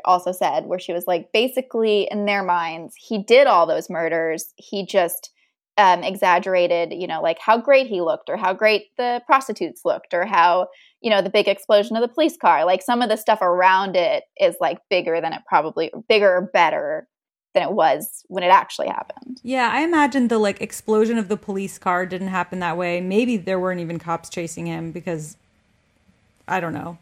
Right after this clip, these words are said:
Speaker 2: that seems like they would catch him. And maybe he didn't just, like, shoot a random old lady, but was killing homeless people and did kill prostitutes. So wait, she said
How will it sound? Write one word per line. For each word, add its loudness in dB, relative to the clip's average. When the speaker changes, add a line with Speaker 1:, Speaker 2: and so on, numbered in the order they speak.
Speaker 2:
that 2
seems -8
like -6
they -6
would -10
catch 0
him. -6
And 2
maybe 6
he 4
didn't 2
just, -4
like, -2
shoot 2
a 0
random 0
old -6
lady, -2
but -6
was 4
killing -2
homeless -4
people -6
and -6
did -6
kill -6
prostitutes. -6
So 2
wait, 2
she 0
said 4